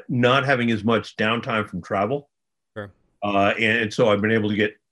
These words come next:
Speaker 1: you know, more work done in, in that sense. On the, on the other side, uh, conventions like,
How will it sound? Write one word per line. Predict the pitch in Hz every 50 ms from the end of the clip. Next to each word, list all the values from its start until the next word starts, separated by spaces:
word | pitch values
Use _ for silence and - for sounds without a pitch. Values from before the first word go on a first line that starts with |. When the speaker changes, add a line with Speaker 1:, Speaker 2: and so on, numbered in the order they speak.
| _ 139 127 131 -
Speaker 1:
you | 120 110
know, | 101 98
more | 110 127 147 151 139
work | 127 123 110 98
done | 110 113 104 98 101
in, | 95
in | 92 - 104 98 95
that | 104 123 151 151 -
sense. | - 98 82 87 - - _ _ _ _ _ _ _ _ _ _ _ _ -
On | 123 123 120
the, | 120 123 123
on | 113 113
the | 107 107
other | 123 175 226 214
side, | - - 110 90 92 95 - - _ _ _ _ _ _ -
uh, | 104 104 98
conventions | - - 104 101 113 120 127 135 - - 123 113 110 110 104 - - -
like, | 104 107 104 104 107 107 107 -